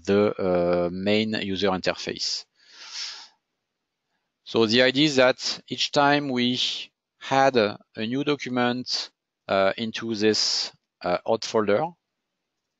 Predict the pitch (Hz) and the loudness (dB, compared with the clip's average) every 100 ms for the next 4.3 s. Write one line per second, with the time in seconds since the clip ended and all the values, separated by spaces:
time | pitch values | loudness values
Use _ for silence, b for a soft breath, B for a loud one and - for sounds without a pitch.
0 | _ _ _ _ _ _ _ _ _ _ | _ _ _ _ _ _ _ _ _ _
1 | b b b b b b b - 90 90 | b b b b b b b -4 0 0
2 | - 127 139 135 135 - 131 135 165 - | 0 -2 2 2 2 0 0 0 0 -4
3 | - - 110 107 104 104 101 113 101 120 | -6 -6 0 4 4 4 4 2 4 4
4 | 131 156 151 | 4 0 -6